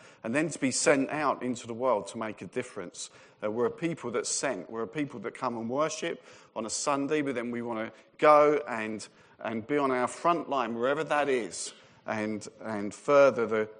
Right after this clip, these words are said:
cause of the kingdom, the plans and purposes of God. And God needs healthy Christians, Christians that are passionate about his word and about his name,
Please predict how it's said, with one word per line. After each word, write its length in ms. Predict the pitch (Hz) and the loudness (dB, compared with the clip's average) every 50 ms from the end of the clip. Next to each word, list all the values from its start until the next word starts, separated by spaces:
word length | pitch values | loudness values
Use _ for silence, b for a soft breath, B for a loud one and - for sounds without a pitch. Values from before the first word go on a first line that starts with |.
| - - | -20 -20
cause 460 | - - 151 151 143 139 139 127 - | -6 -2 2 2 4 4 2 0 -4
of 160 | - 113 - | -8 -10 -10
the 60 | 117 104 | -10 -12
kingdom, 680 | - - 143 147 143 143 139 135 143 139 135 135 120 | -6 -4 -2 0 0 0 0 0 -2 -2 -2 -4 -6
the 100 | 117 117 | -8 -10
plans 640 | 120 - - 151 143 143 139 139 139 127 123 - B B B B B B - | -12 -8 -4 -2 -2 -2 -2 -2 -4 -6 -6 -8 B B B B B B -10
and 220 | 113 117 120 113 | -8 -8 -8 -8
purposes 560 | - - 147 139 135 131 - - - 123 110 117 | -6 -4 -2 0 0 -2 -4 -6 -10 -10 -8 -8
of 200 | 117 104 - - | -8 -8 -10 -10
God. 340 | - 113 98 95 90 90 - B B B B B - | -8 -6 -4 -4 -6 -8 -12 B B B B B -14
And 160 | 101 110 107 | -12 -8 -4
God 260 | - 147 147 131 120 135 | 0 0 0 0 0 -2
needs 640 | 147 160 165 165 156 139 120 117 - - - - b b b b - | -2 -2 0 0 0 0 -2 -4 -6 -8 -10 -12 b b b b -8
healthy 460 | - 156 147 147 143 - - 147 139 | -4 -2 -2 -2 -2 -4 -6 -6 -6
Christians, 600 | 131 - - 139 120 - - - - 107 98 95 | -6 -6 -6 -6 -6 -6 -10 -12 -12 -12 -12 -12
Christians 440 | - - - 139 131 - - 127 127 _ _ | -12 -10 -10 -8 -8 -8 -8 -10 -10 _ _
that 60 | 85 | -20
are 180 | - - - - | -20 -20 -12 -6
passionate 580 | 175 175 170 - - - - 117 104 95 87 B B B B B B - | -6 -6 -4 -6 -8 -10 -8 -8 -8 -8 -8 B B B B B B -12
about 320 | 104 - 127 120 113 113 | -6 -2 0 0 0 0
his 180 | 120 113 107 123 | -2 -6 -6 -4
word 420 | 131 143 143 139 135 127 113 101 | -2 2 2 4 4 2 0 -2
and 100 | 107 107 | -6 -8
about 320 | 107 - 123 120 110 107 | -8 -6 -4 -2 -2 -2
his 180 | 107 104 - - | -4 -6 -6 -6
name, 320 | 117 110 104 98 95 92 | -6 -6 -4 -4 -6 -8